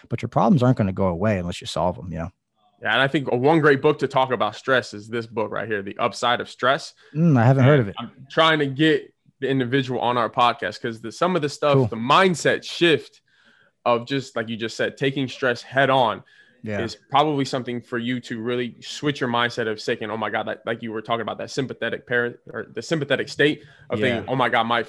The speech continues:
Speaker 2: body's fighting against me," but almost sometimes flipping it, saying, "My body's doing what I, it needs to do 'cause I'm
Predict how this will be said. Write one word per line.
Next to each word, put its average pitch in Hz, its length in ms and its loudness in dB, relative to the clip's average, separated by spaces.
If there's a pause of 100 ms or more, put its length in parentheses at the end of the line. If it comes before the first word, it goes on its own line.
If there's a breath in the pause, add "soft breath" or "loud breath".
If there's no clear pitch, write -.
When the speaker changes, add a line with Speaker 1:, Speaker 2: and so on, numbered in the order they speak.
(100)
Speaker 2:
body's 127 320 2
fighting 120 300 -2
against 110 400 -4
me," 160 160 -6
but 110 240 -6
almost 127 360 -2
sometimes 113 480 -8 (760)
flipping 180 340 2
it, 110 120 -4
saying, 120 220 -2 (440 soft breath)
"My 120 120 2
body's 139 340 2
doing 147 260 2
what 131 140 2
I, 117 160 2
it 135 140 -2
needs 131 340 -4
to 131 80 -6
do 131 360 -2
'cause 127 320 -8
I'm 120 540 -2